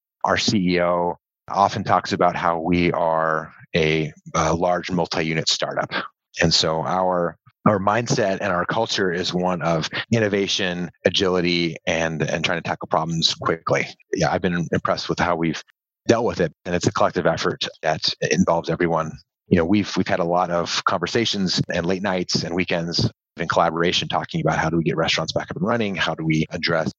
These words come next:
getting people back to work? You know, h-, how do we evaluate the changing landscape and what customers want moving forward? This current time has definitely been one of the biggest challenges that we face and I face in my career, but, uh, but it's been very, very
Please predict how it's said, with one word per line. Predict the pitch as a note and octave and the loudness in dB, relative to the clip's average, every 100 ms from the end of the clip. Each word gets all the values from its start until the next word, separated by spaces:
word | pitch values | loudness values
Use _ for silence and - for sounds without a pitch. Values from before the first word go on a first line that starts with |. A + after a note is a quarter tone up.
| - | -4
getting | E2+ | -2
people | - - | 0 2
back | D#2 - | 2 2
to | |
work? | G#2+ A#2 G2 - - _ - | 2 2 0 -4 -6 _ 0
You | E2 | 2
know, | D2+ | 2
h-, | D#2 | -2
how | - E2+ E2+ | -4 -4 -2
do | |
we | E2 E2 D#2+ D#2+ D#2 | 0 0 2 0 0
evaluate | - G#2 E2+ E2+ E2+ E2+ | 0 2 0 0 -2 -2
the | - | 0
changing | - F2 - | 0 0 0
landscape | D#2+ F2 - F2 E2 - | 0 -2 0 0 -2 0
and | E2 D#2+ D#2+ D#2+ | 0 0 -2 -2
what | E2 - | -2 -2
customers | F#2 - E2 | -4 -4 -2
want | F#2 F2 | 0 -2
moving | F#2 E2+ | -2 -2
forward? | E2 B2 A2+ G#2+ G#2 _ _ _ | 0 2 2 0 -4 _ _ _
This | - F#2+ G#2 - - - | -2 2 2 2 -4 -2
current | - A#2+ G2+ | 0 0 0
time | G2+ F2+ | -2 -2
has | F2+ | -2
definitely | - F#2 G2 | -2 -2 -2
been | E2 F2 E2+ D#2+ _ _ | 0 0 -2 -6 _ _
one | G2+ F2+ | 0 2
of | |
the | D#2+ | 2
biggest | F#2+ E2 - | 0 0 0
challenges | E2+ E2 D#2+ E2 | 0 -2 -2 -2
that | - D#2+ - | -2 -4 -4
we | F#2 | -2
face | E2 - E2+ E2+ | 0 2 0 0
and | - | -2
I | |
face | - E2 - | 0 -2 0
in | |
my | D#2+ E2 | 0 0
career, | - D#2+ D#2+ | 0 0 0
but, | D#2 - | -2 -2
uh, | D#2+ D#2 - - | 0 0 0 2
but | E2 | 2
it's | - | 4
been | E2 | 0
very, | D#2+ E2+ D#2+ | 2 2 2
very | D2+ F2 D#2+ D2+ | 0 0 0 -2